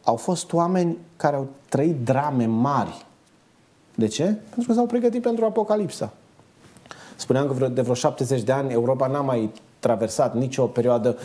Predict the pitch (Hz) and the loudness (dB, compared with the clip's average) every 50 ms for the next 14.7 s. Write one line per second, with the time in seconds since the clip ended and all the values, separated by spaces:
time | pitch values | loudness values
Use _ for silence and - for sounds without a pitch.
0 | 135 - - 127 127 123 123 - 143 127 123 - - 107 - - 143 120 104 90 | -12 -4 -2 0 0 0 2 2 2 2 2 0 -2 -4 -2 0 0 0 0 0
1 | 95 92 90 85 - - 110 - - - 123 117 113 110 107 101 101 - - - | 0 -2 -2 -2 -4 -6 -6 -4 0 0 2 2 2 2 0 -2 -4 -8 -14 -18
2 | - - - - - 101 98 95 95 90 - - - 104 98 92 95 113 131 131 | -18 -20 -8 -4 -2 0 0 0 -2 -4 -6 -6 -4 -4 -4 -2 0 0 2 2
3 | 117 107 95 82 - - - _ _ - - _ - - - - - 208 208 262 | 0 0 -4 -6 -10 -16 -20 _ _ -20 -20 _ -20 -20 -20 -4 -2 0 0 0
4 | 277 269 277 277 254 240 226 240 233 226 156 117 92 - - - - _ _ _ | -2 -2 0 0 2 2 2 2 2 2 0 0 -4 -8 -12 -20 -20 _ _ _
5 | _ _ _ _ _ _ _ _ _ _ _ _ _ _ _ _ _ _ _ _ | _ _ _ _ _ _ _ _ _ _ _ _ _ _ _ _ _ _ _ _
6 | _ _ _ _ - - 180 185 233 262 247 202 175 151 127 120 117 143 202 247 | _ _ _ _ -6 -2 0 0 0 0 0 0 0 2 2 2 2 2 2 2
7 | 247 233 226 226 214 - - - - - - - - _ - - 196 208 220 226 | 2 0 0 -2 -4 -8 -12 -20 -20 -20 -20 -20 -18 _ -4 -2 2 2 4 4
8 | 220 220 214 208 202 190 - - - - - - - _ - - 160 160 151 151 | 4 4 4 4 4 2 2 -2 -10 -18 -20 -20 -20 _ -4 0 4 4 6 6
9 | 151 151 147 143 - 180 170 175 170 180 170 160 - 160 151 143 139 139 143 165 | 6 4 4 4 4 4 4 4 4 4 4 4 4 2 2 2 2 2 2 0
10 | 160 - - - - - 147 - 160 147 131 - 160 147 143 143 139 135 151 139 | 0 -2 -6 -4 -2 0 2 2 2 2 2 4 2 2 2 2 0 0 0 0
11 | 139 123 - 127 127 - 127 120 123 139 147 - 143 139 131 135 135 131 - 131 | 2 2 0 0 0 0 0 0 0 0 0 0 -2 0 0 0 0 0 0 0
12 | 117 113 107 104 - 113 123 - - - - - - - - - - - - 139 | 0 2 2 2 2 0 0 0 -4 -12 -18 -20 -20 -20 -20 -20 -10 -2 0 2
13 | 131 127 123 120 120 120 117 117 117 - - 123 127 127 123 117 117 113 113 110 | 2 4 4 4 4 4 2 2 0 -2 -4 -4 -2 0 0 0 0 0 -2 -2
14 | 117 120 113 113 120 117 123 120 120 117 117 117 - | -4 -6 -6 -6 0 2 4 4 4 4 2 0 -2